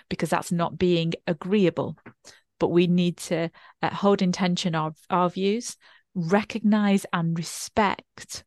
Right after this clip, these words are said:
other people. And for me, it comes back to, um, the, the, uh, summary of the two commandments, love the Lord your God with all your heart and soul, and love your neighbour as yourself. And if we keep, I think if we keep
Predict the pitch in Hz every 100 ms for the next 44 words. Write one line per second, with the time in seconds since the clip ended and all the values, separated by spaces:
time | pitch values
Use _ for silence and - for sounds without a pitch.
0 | _ 185 170 170 196 180 - 156 156 190
1 | - - - - - 180 170 190 185 190
2 | 196 - 175 - 190 175 - 185 175 _
3 | - - 175 165 160 160 - - - _
4 | 175 165 160 160 165 _ _ _ - 151
5 | - 170 160 160 - 156 - 185 175 -
6 | 185 - 165 160 156 - 160 170 175 196
7 | 190 170 165 160 160 - _ _ 170 165
8 | 165 165 156 165 156 160 165 165 170 165
9 | 165 170 165 165 165 165 160 156 - 170
10 | - 156 - 165 160 170 165 _ 175 -
11 | 190 - - - 190 202 175 160 185 -
12 | 175 -